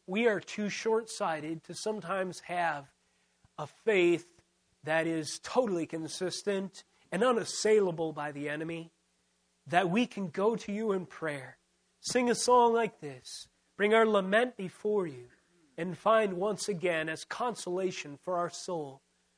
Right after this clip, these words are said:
that you are God and there is no other. Lord, I pray if any are feeling afflicted or down,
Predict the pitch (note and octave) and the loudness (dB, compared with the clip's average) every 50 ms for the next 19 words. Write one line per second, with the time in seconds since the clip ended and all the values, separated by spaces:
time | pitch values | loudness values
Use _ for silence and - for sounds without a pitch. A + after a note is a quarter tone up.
0 | _ _ _ E3+ - - F#3 G3 F#3 G3 F#3+ E3 C#3+ A3 G3 G3 G#3 G#3 G#3 G#3 | _ _ _ -6 -6 -4 -2 0 0 0 0 0 0 4 4 6 8 8 6 6
1 | G3+ F#3 E3 D3+ D3 D3+ D#3+ D#3+ D#3 - E3+ F3 E3 D#3+ D#3 D#3 D3+ C#3+ C3 B2+ | 4 -2 -6 -8 -8 -6 -6 -6 -8 -8 -6 -6 -4 -4 -4 -6 -8 -12 -16 -20
2 | A#2 _ _ _ _ _ _ _ _ _ _ _ _ _ _ - G3+ G#3+ A3 A3 | -20 _ _ _ _ _ _ _ _ _ _ _ _ _ _ 4 8 8 8 8
3 | A3+ G#3+ - - G#3 A3 G#3+ G#3 - - F#3+ G3 G3+ G#3 G3+ G3+ F#3+ F3 E3 D#3 | 8 4 2 0 0 2 2 2 0 -2 -4 -2 0 0 0 0 0 -2 -4 -10
4 | - _ _ _ A#3 A3+ A3+ A3 G3+ F#3 D#3+ C#3 - - - A3 F#3+ F#3 - - | -14 _ _ _ -2 0 0 0 0 -2 -4 -8 -10 -4 -2 -2 -2 -2 -4 -8
5 | E3 D3+ E3 D#3 D3 - F#3+ F3+ F3+ F#3 F#3 - | -6 -6 -6 -6 -4 -4 -4 -2 -2 -4 -4 -6